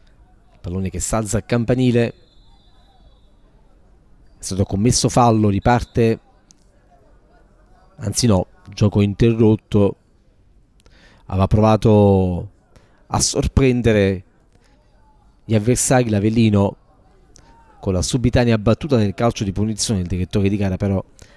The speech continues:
ha fatto interrompere, facendo ripetere il tutto. Rimessa con le mani in favore dei padroni di casa, che provano a riaffacciarsi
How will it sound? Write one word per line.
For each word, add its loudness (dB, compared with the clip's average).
ha -4
fatto -2
interrompere, 0
facendo 0
ripetere 0
il -4
tutto. 0
Rimessa -2
con -2
le 2
mani -2
in -4
favore 2
dei 0
padroni 0
di 0
casa, -4
che -4
provano 2
a -2
riaffacciarsi -4